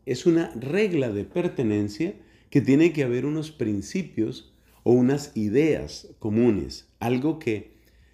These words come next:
que pertenece a la identidad de esa asociación, de ese grupo, de ese club, de esa iglesia.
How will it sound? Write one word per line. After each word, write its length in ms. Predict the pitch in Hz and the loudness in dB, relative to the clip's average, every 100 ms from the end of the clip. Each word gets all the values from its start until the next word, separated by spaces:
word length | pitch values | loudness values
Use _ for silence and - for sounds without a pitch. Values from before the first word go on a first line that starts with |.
| _ _ | _ _
que 100 | - | -4
pertenece 1000 | 101 - 113 - 107 117 165 156 120 120 - | 0 2 0 0 0 2 2 0 -6 -8 -6
a 80 | |
la 200 | 110 104 - | -4 -2 -2
identidad 1080 | 113 101 107 95 - 95 - 170 120 98 | -2 0 -2 -4 -6 -4 -2 -2 -2 -6
de 420 | - 82 95 87 | -12 -8 -2 0
esa 300 | 98 196 120 | 0 -2 -8
asociación, 960 | 123 104 92 92 - 90 - 110 117 107 | -8 -10 -8 -8 -6 -8 0 0 2 -2
de 120 | 85 | -4
ese 200 | 85 107 | -4 -4
grupo, 580 | 95 117 135 131 76 - _ - _ _ _ _ | 0 2 2 -2 -8 -8 _ -20 _ _ _ _
de 220 | 104 107 | 4 6
ese 280 | 107 143 123 | 6 2 -2
club, 480 | 143 160 131 - - _ _ _ _ _ _ _ _ _ | 6 6 6 -2 -16 _ _ _ _ _ _ _ _ _
de 280 | 101 110 | 2 4
esa 200 | 107 117 | 4 0
iglesia. 640 | 123 95 123 123 - 78 | -2 4 4 4 0 -8